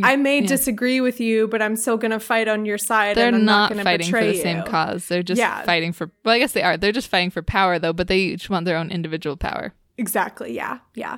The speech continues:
Speaker 2: I love that when everybody walks past, Treebeard kind of walks them, watches them walk past, and he says that, you know, "My business is with Isengard tonight, with rock and stone."
Speaker 1: Yeah.
Speaker 2: So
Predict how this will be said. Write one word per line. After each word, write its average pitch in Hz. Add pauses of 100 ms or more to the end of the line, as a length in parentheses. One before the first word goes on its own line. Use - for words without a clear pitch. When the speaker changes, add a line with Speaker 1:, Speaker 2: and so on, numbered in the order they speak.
Speaker 2:
I 226
love 247
that 269
when 233
everybody 226
walks 214
past, 208
Treebeard 196
kind 196
of 180
walks 170
them, 202
watches 190
them 202
walk 196
past, 190
and 185
he 180
says 175 (100)
that, 180
you 180
know, 175
"My 190
business 214
is 190
with 185
Isengard 175
tonight, 170
with 175
rock 170
and 175
stone." - (160)
Speaker 1:
Yeah. 214
Speaker 2:
So -